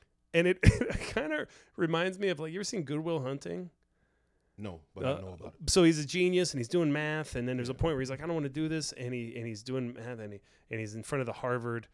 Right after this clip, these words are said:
Speaker 1: uh, uh, professor who's a mathematician, and he, at one point he just starts burning up all these equations, and the Harvard mathematician's like, "What are you doing?" He goes,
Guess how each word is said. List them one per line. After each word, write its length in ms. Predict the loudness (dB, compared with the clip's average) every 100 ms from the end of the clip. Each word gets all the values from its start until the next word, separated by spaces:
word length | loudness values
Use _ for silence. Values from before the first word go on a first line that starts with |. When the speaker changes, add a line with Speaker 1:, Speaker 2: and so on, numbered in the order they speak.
| _ _ -14
Speaker 1:
uh, 240 | -12 -14 -20 _ _ -20
uh, 60 | -20 -2
professor 560 | 0 0 -4 -4 -6 -8
who's 200 | -10 -12
a 120 | -10
mathematician, 760 | -4 -4 -6 -12 -10 -10 -10
and 80 | -12
he, 60 | -16
at 60 | _ _ 0
one 140 | 2
point 180 | 4 2
he 60 | -2
just 140 | -4
starts 200 | -6 -8
burning 340 | -10 -8 -6 -6
up 140 | -6
all 80 | -6
these 160 | -6
equations, 680 | -8 -8 -8 -6 -6 -6 -10 -18 -20 -10
and 160 | -6 -6
the 160 | -8 -12 -8
Harvard 260 | -6 -6
mathematician's 460 | -6 -8 -8 -8 -6
like, 140 | -2
"What 180 | 4 6
are 40 | 6
you 140 | 4
doing?" 360 | 2 2 2 0
He 40 |
goes, 160 | -4